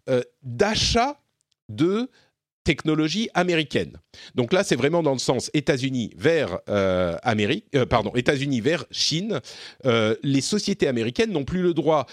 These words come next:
pas juste de faire du business avec, euh, Huawei, mais spécifiquement de vendre des technologies. Alors là, on parle de matériel et de logiciel. Et ça, ça prend effet, euh, immédiatement.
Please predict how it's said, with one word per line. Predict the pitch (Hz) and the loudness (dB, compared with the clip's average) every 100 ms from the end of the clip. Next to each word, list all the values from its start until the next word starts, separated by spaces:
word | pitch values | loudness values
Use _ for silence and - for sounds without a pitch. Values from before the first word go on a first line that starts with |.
| - _ _ - | -16 _ _ -2
pas | 262 | 0
juste | 233 240 - - | 0 -2 -4 -10
de | 107 123 113 - | -2 0 0 -4
faire | - 170 139 | -2 0 0
du | 104 | -4
business | 107 127 117 123 110 - - | -4 -4 -2 0 -2 -6 -4
avec, | 101 104 98 - - - | 0 0 -2 -6 -16 -4
euh, | 101 90 85 | -2 0 0
Huawei, | 101 104 185 247 202 - | 0 2 0 -2 -6 -8
mais | 110 110 | -4 -4
spécifiquement | - 208 208 185 156 - 220 269 - | -2 -4 -4 -8 -8 -4 -4 -4 -4
de | 117 | -2
vendre | 117 127 214 240 131 90 | -2 -2 0 0 -2 -4
des | 113 123 | -2 -2
technologies. | 139 - 131 117 98 | -2 0 0 0 -4
Alors | 78 92 | -4 0
là, | 135 | 2
on | 139 | 0
parle | 127 139 | 0 0
de | 95 | 0
matériel | 92 98 92 117 214 190 - _ | -2 -2 -4 -2 -4 -6 -16 _
et | 220 240 | -2 0
de | 165 | 2
logiciel. | 117 101 98 - 80 - _ - - - | 0 -2 -6 -8 -10 -10 _ -20 -12 -2
Et | 156 | 0
ça, | 147 - 208 311 302 _ | 0 0 0 0 -6 _
ça | - - 160 160 147 - | -4 0 2 2 0 -6
prend | - 180 165 | -4 -2 0
effet, | 143 - 202 269 277 _ _ 135 | -2 -2 -2 -2 -4 _ _ -2
euh, | 117 - | -2 -2
immédiatement. | 233 226 180 170 - 131 85 | -2 -2 0 -2 0 -2 -2